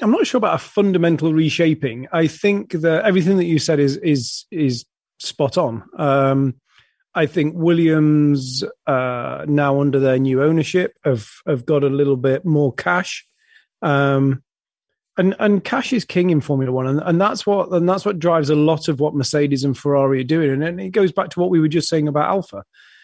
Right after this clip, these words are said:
You know, Mercedes-Benz supply engines to Williams, and that's it. So they supply engines, and, and Williams take their engines, and that, and that's great.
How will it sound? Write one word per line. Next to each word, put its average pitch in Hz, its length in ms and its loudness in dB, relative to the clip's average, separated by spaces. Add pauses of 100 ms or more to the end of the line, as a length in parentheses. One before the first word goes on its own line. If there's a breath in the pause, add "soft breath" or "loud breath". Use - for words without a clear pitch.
(160 soft breath)
You 190 120 2
know, 151 140 2
Mercedes-Benz 185 920 2
supply 165 380 0
engines 151 460 2
to 143 120 -2
Williams, 131 420 0
and 143 100 0
that's 151 200 -2
it. 131 160 -4 (760)
So - 140 -2
they 160 100 4
supply 180 400 0
engines, 143 640 2
and, 139 500 0
and 147 240 -2
Williams 147 320 2
take 143 200 -2
their 135 160 -2
engines, 139 400 0
and 135 80 0
that, 131 220 -4
and 147 140 -2
that's 135 160 -6
great. 147 480 -4